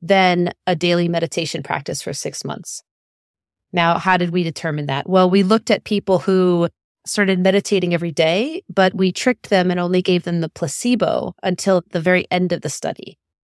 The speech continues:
And those people, after they got the psilocybin, basically looked like the people who had gotten it at the beginning.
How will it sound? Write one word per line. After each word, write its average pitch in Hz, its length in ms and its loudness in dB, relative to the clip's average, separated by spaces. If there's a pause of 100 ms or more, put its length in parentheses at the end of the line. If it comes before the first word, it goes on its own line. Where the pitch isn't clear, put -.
(120)
And 202 140 4
those 240 240 4
people, 175 640 -2
after 196 360 0
they 180 120 0
got 175 180 0
the 160 60 -10
psilocybin, 151 920 -4
basically 175 480 0
looked 165 260 -4
like 160 140 -2
the 151 100 -6
people - 320 -6
who - 120 -6
had - 140 -8
gotten 165 260 -6
it - 120 -8
at - 140 -10
the 156 60 -8
beginning. - 560 -10